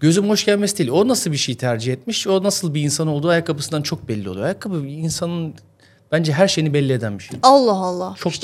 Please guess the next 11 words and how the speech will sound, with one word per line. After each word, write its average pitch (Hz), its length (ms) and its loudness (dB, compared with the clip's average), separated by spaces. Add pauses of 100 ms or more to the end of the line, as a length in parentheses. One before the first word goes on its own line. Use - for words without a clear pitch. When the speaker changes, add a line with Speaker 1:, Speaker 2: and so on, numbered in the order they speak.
Speaker 1:
belli 113 100 0
Speaker 2:
böyle 220 120 8
Speaker 1:
eder. 214 120 2
Speaker 2:
bakmamıştım 202 540 -2
ayakkabı 196 400 -6
olayına. 185 380 -2
Speaker 1:
Çok 120 80 -2
belli 101 120 -4
eder. 90 220 -10 (920)
Speaker 2:
Yani 539 380 0
evet. 226 500 0